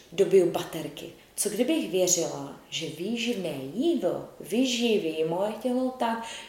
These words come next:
že funguje jako švýcarské hodinky?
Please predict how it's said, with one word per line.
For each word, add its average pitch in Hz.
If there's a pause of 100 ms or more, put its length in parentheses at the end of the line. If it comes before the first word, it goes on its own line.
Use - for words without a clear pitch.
že 247
funguje 277
jako 247
švýcarské 233
hodinky? 170